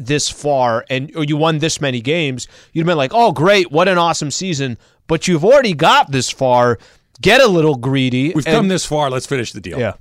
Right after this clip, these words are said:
Speaker 2: We've finished the deal. The only thing, again, with the giant caveat of they need to win on Friday.
Speaker 1: Yeah.
Speaker 2: After that, it's, let's go see if we can win the national championship, which seems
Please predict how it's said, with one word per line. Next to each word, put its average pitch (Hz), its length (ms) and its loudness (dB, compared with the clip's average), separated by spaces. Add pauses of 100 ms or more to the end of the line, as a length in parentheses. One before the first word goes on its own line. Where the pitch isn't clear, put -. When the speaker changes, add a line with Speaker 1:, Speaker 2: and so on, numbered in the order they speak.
Speaker 2:
We've 139 160 -4
finished 135 320 -8
the 117 80 -12
deal. 98 220 -10
The 113 100 -6
only 202 180 -4
thing, 180 460 -8 (340)
again, 104 420 -14
with 139 420 -4
the 139 260 -10
giant 147 680 -10 (560)
caveat 117 600 -8
of 110 120 -14
they 113 140 -6
need 131 420 -6
to 185 100 -4
win 123 440 -10 (480)
on 117 220 -10
Friday. 98 500 -8 (140)
Speaker 1:
Yeah. 104 160 -6 (440)
Speaker 2:
After 190 240 -8
that, 214 240 -6
it's, - 200 -14
let's 156 160 -8
go 156 120 -8
see 156 160 -8
if 139 80 -6
we 135 80 -8
can 120 100 -10
win 131 140 -8
the 208 80 -6
national 120 340 -12
championship, 98 600 -14 (160)
which 180 200 -2
seems 196 320 -6